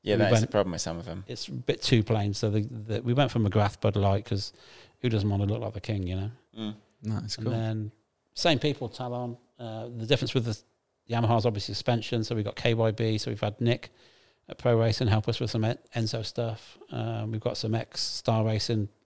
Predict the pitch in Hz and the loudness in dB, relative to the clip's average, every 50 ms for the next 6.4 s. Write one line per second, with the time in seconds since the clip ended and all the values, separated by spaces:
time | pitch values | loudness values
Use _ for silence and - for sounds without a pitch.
0 | _ _ - - - - - - 113 - - 113 113 110 - 110 104 113 - - | _ _ -12 -8 -8 -6 -6 -6 -6 0 0 0 0 2 0 -2 -2 -2 -4 -4
1 | - 110 101 107 110 110 107 107 104 110 110 104 107 104 _ _ _ _ _ _ | -4 -4 -4 -2 -2 0 0 0 0 0 -2 -2 -2 -4 _ _ _ _ _ _
2 | - 117 - - 113 - 120 104 - - 110 110 107 107 - _ _ _ _ _ | -10 -10 -10 -8 -8 -6 -6 -6 -6 -6 -6 -6 -6 -8 -10 _ _ _ _ _
3 | _ _ _ _ _ _ _ _ _ - - 113 117 113 113 110 - - 123 113 | _ _ _ _ _ _ _ _ _ -8 -4 -2 0 0 -2 -2 -4 -4 -2 -2
4 | 110 113 110 - 113 110 107 110 113 110 113 - _ _ _ _ _ _ - 117 | -2 -2 -2 -4 -4 -4 -4 -4 -4 -6 -8 -12 _ _ _ _ _ _ -10 -8
5 | 110 110 107 107 107 107 104 104 - - - 123 104 95 - 113 110 113 113 - | -6 -6 -4 -6 -4 -6 -6 -6 -8 -8 -8 -12 -12 -10 -8 -8 -8 -8 -10 -12
6 | - 113 107 107 107 110 117 - | -12 -10 -8 -6 -6 -6 -8 -10